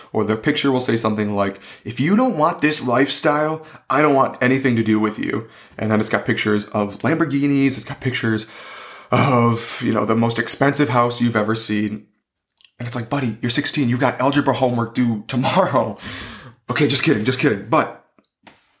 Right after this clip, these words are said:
my issue is not that some people want that lifestyle, because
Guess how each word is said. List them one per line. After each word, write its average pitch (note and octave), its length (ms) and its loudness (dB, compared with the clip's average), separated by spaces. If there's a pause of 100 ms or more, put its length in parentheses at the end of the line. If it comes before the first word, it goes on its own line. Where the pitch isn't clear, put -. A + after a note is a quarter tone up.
(120)
my C3+ 120 2
issue G3 460 2
is A#2+ 140 0
not B2+ 220 0
that A2+ 120 -2
some A#2+ 100 0
people A2 300 0
want G2+ 220 0
that G#2+ 160 2
lifestyle, - 460 -2
because A2+ 300 0